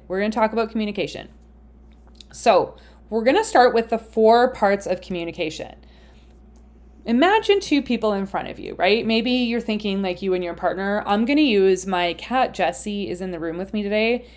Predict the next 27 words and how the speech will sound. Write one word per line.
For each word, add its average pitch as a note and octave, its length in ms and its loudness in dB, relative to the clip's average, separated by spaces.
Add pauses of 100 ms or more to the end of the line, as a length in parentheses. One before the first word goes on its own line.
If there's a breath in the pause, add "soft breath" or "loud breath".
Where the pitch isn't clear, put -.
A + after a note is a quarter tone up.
(120)
He's - 200 -14
having F3 260 -2
a F3 60 -6
little D#3 140 -4
nap. F3+ 460 -4 (320 loud breath)
So B3+ 200 4
I'm C4 120 2
gonna F#4+ 140 4
kinda E4+ 260 2
use A3+ 240 0
him G3+ 240 0
as G#3 140 -2
my, F3 200 2
like, E3 440 2
partner E3 360 -2
example. - 560 -8 (960)
So A3 440 4 (320 loud breath)
what C4 280 6
happens A3 580 2
is G#3 280 0
when F#3+ 420 0
I G3 220 0
go C#4 120 0
to G4+ 80 -2
communicate B3+ 500 -2
with G#3+ 100 0
Jesse, - 580 -4